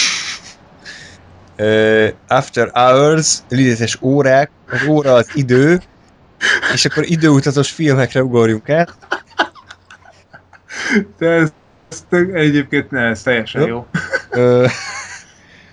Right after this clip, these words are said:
Speaker 1: legyen a Triangle. De ennek nem is volt magyar címe, vagy volt?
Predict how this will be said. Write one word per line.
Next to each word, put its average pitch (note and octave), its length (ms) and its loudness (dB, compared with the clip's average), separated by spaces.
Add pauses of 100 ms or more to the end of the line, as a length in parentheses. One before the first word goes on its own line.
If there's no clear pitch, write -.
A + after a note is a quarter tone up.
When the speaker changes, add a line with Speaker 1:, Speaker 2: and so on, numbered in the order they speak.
(1040)
Speaker 1:
legyen C3+ 340 0
a A2+ 260 2 (340)
Triangle. G#2+ 760 2 (1400)
De A2+ 60 -8
ennek A#2 120 -2
nem C#3+ 120 0
is B2+ 80 0
volt C3 160 2
magyar G#2+ 300 2
címe, G2 340 0
vagy F#2+ 220 0
volt? B2+ 380 0